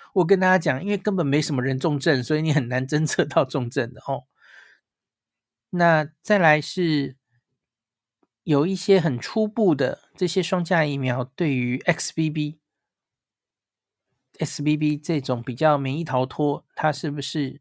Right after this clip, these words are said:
有，还是有一定的保护力，哦。那最后就是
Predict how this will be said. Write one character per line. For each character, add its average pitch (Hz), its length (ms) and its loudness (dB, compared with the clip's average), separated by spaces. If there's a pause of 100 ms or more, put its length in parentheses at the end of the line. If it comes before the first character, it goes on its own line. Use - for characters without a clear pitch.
(120)
有， 123 440 -2
还 - 180 -4
是 165 160 -4
有 135 180 -2
一 131 80 -8
定 139 180 -4
的 131 80 -2
保 131 160 -4
护 135 160 -2
力， 135 240 -4
哦。 - 160 -12 (1200)
那 160 60 0
最 190 160 2
后 196 120 6
就 175 140 2
是 160 400 -2